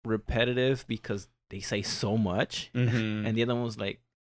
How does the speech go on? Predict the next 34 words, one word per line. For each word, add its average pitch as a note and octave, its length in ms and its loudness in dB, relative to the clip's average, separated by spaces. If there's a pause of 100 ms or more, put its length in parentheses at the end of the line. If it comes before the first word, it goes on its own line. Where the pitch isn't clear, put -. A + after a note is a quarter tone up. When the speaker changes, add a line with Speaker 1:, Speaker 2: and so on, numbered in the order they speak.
(120)
Speaker 1:
you G3+ 120 0
know, D#3+ 80 2
like C3+ 180 4
the A#2 120 2
old A2+ 120 4
games, G#2+ 180 0
like, G2+ 180 0
"Oh, D3 340 4
the, G2+ 340 -4 (180)
the - 200 -10
princess C3 400 -8
is C3 140 -8
not C3+ 180 -2
in C#3 80 -2
this D#3 180 -4
castle," - 440 -8
<laughs> - 40 0
Speaker 2:
<laughs> - 0 -
Speaker 1:
or D3 460 6
something. D3+ 260 8
Speaker 2:
Right, C#3 300 10
Speaker 1:
like - 20 -10
Speaker 2:
right, C#3 300 8
basically. A#2 760 6
Speaker 1:
Yeah. A#2+ 280 8
So B2+ 280 6
if B2+ 160 8
it D3+ 80 10
was F#3+ 260 6
like B2 280 4
that, E3 240 8
then A#2+ 160 2
I G#2+ 100 0
would, G#2+ 220 -2